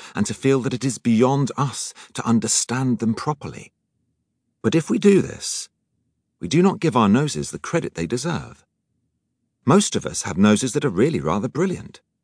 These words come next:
that can detect minute traces of chemicals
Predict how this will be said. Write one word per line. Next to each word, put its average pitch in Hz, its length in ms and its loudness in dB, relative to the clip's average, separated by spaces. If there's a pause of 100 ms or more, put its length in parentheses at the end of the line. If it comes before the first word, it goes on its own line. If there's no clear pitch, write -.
(320)
that - 160 -6
can 90 100 0
detect 85 560 -4
minute 107 460 2
traces 110 400 0
of 117 100 -8
chemicals 76 640 -6